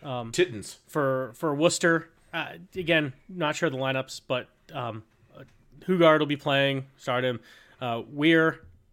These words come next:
Speaker 1: I'm
Speaker 2: Maybe,
Speaker 1: assuming he's gonna
Speaker 2: kinda, sorta.
Speaker 1: play because he hasn't really played in Six Nations.
Speaker 2: Mm-hmm.
Speaker 1: Um, Lewis and, and, uh, Colonel Dupre.
Speaker 2: Mm-hmm.
Speaker 1: Uh, for Bath, um, Obano, Stuke,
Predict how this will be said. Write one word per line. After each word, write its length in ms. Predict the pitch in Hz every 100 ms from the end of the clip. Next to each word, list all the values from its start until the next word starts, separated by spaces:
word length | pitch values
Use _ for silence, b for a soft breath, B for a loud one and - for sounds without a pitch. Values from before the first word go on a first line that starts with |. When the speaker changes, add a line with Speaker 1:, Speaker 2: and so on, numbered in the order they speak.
| _ - _ _ _ _ -
Speaker 1:
I'm 260 | 160 165
Speaker 2:
Maybe, 120 | 170 165
Speaker 1:
assuming 420 | 180 175 165 160
he's 220 | 156 151
gonna 120 | 170
Speaker 2:
kinda, 80 | 151 -
sorta. 160 | 101
Speaker 1:
play 140 | 139 143
because 380 | 131 131 -
he 160 | - 127
hasn't 300 | 123 123 123
really 160 | 117 117
played 360 | - 127 120 117 - _ _ -
in 120 | 107
Six 240 | - -
Nations. 440 | 123 113 120 110 -
Speaker 2:
Mm-hmm. 420 | 87 80 - -
Speaker 1:
Um, 200 | 127 113
Lewis 380 | 143 139 127 -
and, 120 | 135 120
and, 400 | 135 120 113 117
uh, 140 | 117 110
Colonel 220 | 147 123
Dupre. 480 | 110 - 123 110 107 b b b b
Speaker 2:
Mm-hmm. 260 | 95 92 101
Speaker 1:
Uh, 120 | 117
for 100 | -
Bath, 460 | 107 139 135 135 - _
um, 400 | 131 123 117 113 - -
Obano, 520 | 131 143 143 135 131
Stuke, 380 | - - 151